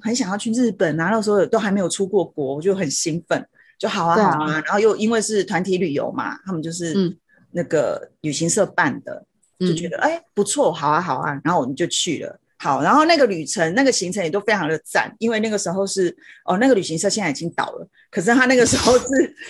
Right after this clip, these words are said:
Speaker 1: 办日本旅游的，算是第一把交椅。所以就是吃的，然后行程什么也都非常的好，
Speaker 2: 哇。
Speaker 1: 然后住的也非常的好，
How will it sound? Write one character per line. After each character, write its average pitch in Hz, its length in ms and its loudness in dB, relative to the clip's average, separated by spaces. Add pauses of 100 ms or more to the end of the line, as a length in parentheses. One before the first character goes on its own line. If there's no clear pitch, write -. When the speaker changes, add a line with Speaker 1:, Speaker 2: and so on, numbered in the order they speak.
(140)
Speaker 1:
办 254 200 4
日 269 140 4
本 196 240 2
旅 190 80 0
游 156 160 2
的， 160 380 0 (320)
算 311 260 0
是 269 100 -4
第 240 220 -4
一 - 20 -2
把 - 200 -2
交 165 320 0
椅。 160 280 -10 (960)
所 - 160 2
以 294 80 4
就 269 100 2
是 262 220 2
吃 247 380 2
的， 180 420 4
然 151 160 -4
后 208 220 2
行 175 280 -4
程 185 220 -6
什 160 160 -6
么 147 100 0
也 143 60 -2
都 185 160 0
非 202 140 2
常 151 180 -2
的 139 100 -2 (280)
好， - 420 -10 (640)
Speaker 2:
哇。 170 200 2
Speaker 1:
然 190 120 0
后 277 140 0
住 202 80 4
的 185 120 4
也 160 120 0
非 226 120 4
常 202 200 0
的 160 40 -4
好， - 380 -6